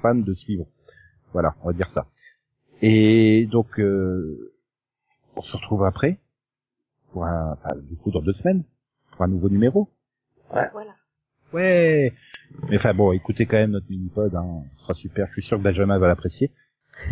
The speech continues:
Speaker 1: Et, et puis, euh, bah,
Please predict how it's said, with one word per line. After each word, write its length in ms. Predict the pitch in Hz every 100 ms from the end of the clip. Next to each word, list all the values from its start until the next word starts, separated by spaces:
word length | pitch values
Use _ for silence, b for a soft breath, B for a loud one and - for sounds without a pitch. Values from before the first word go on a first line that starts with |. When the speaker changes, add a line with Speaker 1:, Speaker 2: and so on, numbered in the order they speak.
| B B _ _ _ _ -
Speaker 1:
Et, 420 | - - 90 147
et 40 |
puis, 500 | - 127 139 131 123
euh, 1040 | 117 113 110 110 107 104 104 98 101 92 90 _ _ _ _ _ _ _ _ _
bah, 480 | - 82 82 78